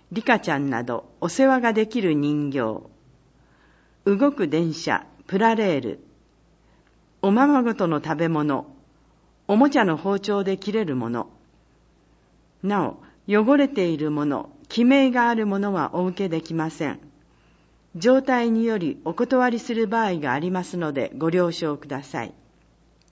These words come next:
お問い合わせは、電話二四八三四五三まで。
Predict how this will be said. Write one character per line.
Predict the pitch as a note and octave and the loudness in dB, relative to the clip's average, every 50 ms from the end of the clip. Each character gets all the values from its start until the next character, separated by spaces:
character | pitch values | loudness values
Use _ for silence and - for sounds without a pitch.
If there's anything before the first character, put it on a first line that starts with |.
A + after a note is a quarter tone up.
| _ _ _ _ _ _ _ _ _ _ - | _ _ _ _ _ _ _ _ _ _ -4
お | G3 G3 | -2 0
問 | - B3+ B3+ B3+ A#3 | 2 4 4 4 4
い | A#3 | 2
合 | G#3+ G#3 | 0 0
わ | G#3 G#3 | -2 -6
せ | G3+ - F#3+ F3+ | -6 -4 -4 -2
は、 | E3+ E3+ D#3+ - - - - _ _ _ _ _ _ _ _ _ | 0 0 -2 -4 -6 -10 -20 _ _ _ _ _ _ _ _ _
電 | - A#3 B3 B3+ B3 A#3 | 0 2 2 2 2 2
話 | A#3 G#3+ G#3 - - - - _ _ _ _ _ | 0 -2 -2 -4 -6 -12 -20 _ _ _ _ _
二 | - G#3 A#3+ C4+ C#4 C4+ C4 | 2 4 6 8 8 8 6
四 | B3+ A#3 A3 G3 F#3 | 4 2 0 -2 -2
八 | D#3+ D#3+ D#3+ - - - D3+ C#3 - - - - | -4 -4 -6 -6 -6 -4 -4 -4 -4 -8 -18 -20
三 | - - A#3+ B3 C4 C4 B3+ A#3 | -6 0 2 4 4 4 4 2
四 | G#3+ F#3+ E3 D3+ D3 D3 | 2 0 0 -2 -2 0
五 | E3 E3+ F3 F3+ | 2 2 2 0
三 | E3+ F3 - E3 D#3+ D3+ D3 C#3+ | -2 -4 -4 -4 -4 -4 -4 -4
ま | C3 B2 | -6 -6
で。 | - - - | -6 -8 -12